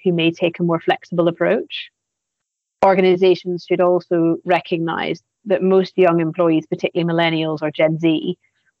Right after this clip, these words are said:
are taking a more holistic approach to their careers and value a wider range of considerations rather than just high remuneration. Fostering a culture of openness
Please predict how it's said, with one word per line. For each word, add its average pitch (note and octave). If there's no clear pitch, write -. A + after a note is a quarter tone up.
are F3
taking F3
a F3
more E3
holistic E3+
approach F3+
to F#3+
their F3
careers G3+
and F#3
value F3
a E3
wider F3
range F3
of E3
considerations E3+
rather E3+
than E3
just -
high E3
remuneration. E3+
Fostering G#3
a F#3
culture -
of E3+
openness F#3+